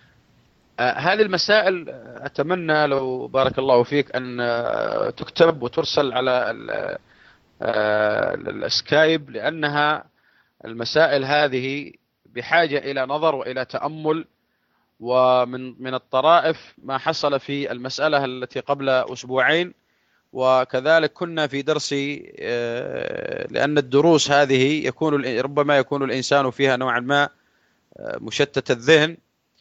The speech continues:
فما حصل عند شيخنا، وهذا موجود على الشبكة، في مسألة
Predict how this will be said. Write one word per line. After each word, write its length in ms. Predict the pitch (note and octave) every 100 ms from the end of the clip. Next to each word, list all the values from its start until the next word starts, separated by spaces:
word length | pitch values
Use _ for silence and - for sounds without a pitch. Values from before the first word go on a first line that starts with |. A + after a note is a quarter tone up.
| _ _ _
فما 380 | B2 B2+ B2+ C#3
حصل 360 | D#3+ D#3+ D#3 D3
عند 260 | C3+ C3+ C3 C3 C3 A#2 - -
شيخنا، 580 | - D3 C#3+ C3+ C#3+
وهذا 480 | D3 B2 C3 C3+ C3
موجود 420 | B2+ B2+ B2+ C#3+
على 380 | A#2 A#2+ A#2+ A#2+
الشبكة، 600 | A#2 - C#3 C3+ - D#3+ - _ _ _ _ _ _
في 300 | C3 C3 C3
مسألة 440 | B2 - D#3 D3+